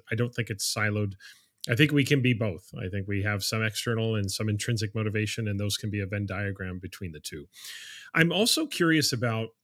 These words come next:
you know, when I was, when I was looking through the website and trying to get a sense of the product, I was very curious about, you draw a line between Yellow Dig and faculty engagement, which I found very interesting. So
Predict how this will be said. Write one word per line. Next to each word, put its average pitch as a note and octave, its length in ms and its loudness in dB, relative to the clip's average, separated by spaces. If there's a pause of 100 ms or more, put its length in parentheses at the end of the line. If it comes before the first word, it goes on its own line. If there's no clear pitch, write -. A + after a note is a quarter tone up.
(160)
you C3+ 120 0
know, A#2+ 100 2
when A#2 100 2
I A#2 80 2
was, A2+ 260 -2
when B2+ 120 0
I B2 60 2
was A#2 160 0
looking C3+ 220 0
through B2+ 160 -2
the A#2 60 0
website A2+ 440 0
and A2 120 -8
trying A2+ 180 0
to A2 60 0
get G#2+ 120 0
a G#2+ 40 2
sense G#2+ 340 -2
of G#2 100 -4
the G2 60 -6
product, G#2+ 480 -2
I G#2 100 0
was G2+ 200 -2
very D3 220 2
curious A2+ 400 0
about, F#2+ 380 -6 (540)
you F3+ 220 0
draw F#3+ 420 -6
a - 20 0
line A2 480 0
between G#2 640 -4 (360)
Yellow B2+ 260 4
Dig A#2 420 0
and G#2+ 280 0
faculty D#3 680 -4
engagement, D#2 540 -14 (100)
which C3 160 -4
I C#3+ 80 2
found B2 300 -4
very G#2+ 220 0
interesting. G2+ 460 -8
So G#2 300 -2